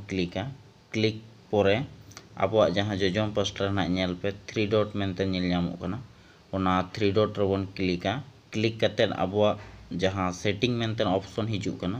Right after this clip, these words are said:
ᱚᱱᱟ ᱥᱮᱴᱤᱝ ᱚᱯᱥᱚᱱ ᱨᱮᱵᱚᱱ ᱦᱤᱡᱩᱜᱼᱟ। ᱥᱮᱴᱤᱝ ᱚᱯᱥᱚᱱ ᱨᱮ ᱦᱮᱡ ᱞᱮᱱᱠᱷᱟᱱ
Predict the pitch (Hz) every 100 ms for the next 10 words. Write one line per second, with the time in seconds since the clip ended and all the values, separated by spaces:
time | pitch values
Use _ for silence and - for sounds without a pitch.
0 | 151 - 98 92 92 - 95 120 110 101
1 | 98 - 95 98 98 101 - - - -
2 | 101 87 85 76 - - - - - -
3 | - - - - - - - - - -
4 | - - - 123 113 135 127 120 113 127
5 | 117 113 113 104 104 107 107 113